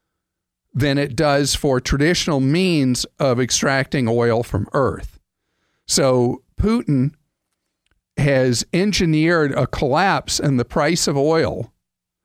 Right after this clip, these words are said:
by making it clear he's gonna flood the market with oil way beyond what the world needs right now to try to starve the U S oil industry for revenue.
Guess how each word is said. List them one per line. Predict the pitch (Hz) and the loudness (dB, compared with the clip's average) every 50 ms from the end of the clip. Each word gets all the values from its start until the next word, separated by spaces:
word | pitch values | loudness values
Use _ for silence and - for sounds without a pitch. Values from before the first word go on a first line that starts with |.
| _ _ _ _ _ | _ _ _ _ _
by | - 143 131 123 123 123 123 123 131 - _ _ _ _ _ _ _ _ _ _ _ | -2 -2 0 0 2 0 0 0 -2 -4 _ _ _ _ _ _ _ _ _ _ _
making | - 120 143 151 175 - 202 180 | -4 -2 0 0 0 0 0 0
it | 156 135 - | 0 -2 -4
clear | - - 185 175 156 151 | -4 -2 0 0 2 2
he's | 143 131 123 - | 2 0 0 0
gonna | - 147 131 117 107 | -2 -2 0 0 -2
flood | - - - 170 165 165 165 165 156 139 - _ _ _ _ _ _ _ _ _ _ - | -4 -6 -4 -2 0 2 2 0 0 -4 -10 _ _ _ _ _ _ _ _ _ _ -2
the | 147 139 | 0 0
market | 131 131 151 170 175 - - 151 135 - | 2 2 2 0 0 0 -2 -2 -2 -2
with | - 127 131 127 120 120 - - - - | 0 0 2 2 2 0 -2 -6 -8 -4
oil | - 151 165 165 165 147 127 | -2 0 0 2 0 0 0
way | 117 110 110 135 156 180 208 | -2 0 0 0 2 2 0
beyond | 196 165 175 156 147 139 143 139 143 139 | 0 0 0 0 0 2 0 0 0 0
what | 139 131 127 | 0 -2 -2
the | - 151 | -2 -2
world | 120 120 135 143 139 131 123 110 | 0 0 0 2 0 0 0 0
needs | 107 123 156 185 202 196 156 - - | 0 0 2 2 0 0 -2 -2 -2
right | 151 131 113 104 113 - | 0 0 0 -2 -2 -2
now | 127 117 104 98 90 90 98 - _ _ _ _ _ _ _ _ _ _ _ _ _ | -2 -2 0 -2 -2 -4 -6 -8 _ _ _ _ _ _ _ _ _ _ _ _ _
to | - 165 139 | -4 -2 -2
try | - - - 175 160 160 | -2 0 -2 0 0 0
to | 160 117 | 0 -2
starve | 104 - - - - - - 202 208 214 190 156 123 120 117 117 117 - _ _ _ _ _ _ _ _ _ _ _ _ - | 0 0 -2 -2 -2 -2 -2 0 2 2 2 2 2 0 -2 -2 -6 -14 _ _ _ _ _ _ _ _ _ _ _ _ -2
the | 156 139 | -2 0
U | 139 170 190 180 165 | 2 2 2 2 2
S | 156 151 - | 0 0 0
oil | 180 151 143 151 156 147 143 | 0 2 2 2 0 0 0
industry | 135 131 127 131 - - - 139 120 110 | 0 0 0 0 -2 -2 -2 0 0 -2
for | 104 - 135 123 | -2 -2 -2 0
revenue. | 127 180 214 208 180 156 123 110 90 82 | 0 2 0 0 0 0 0 0 -2 -4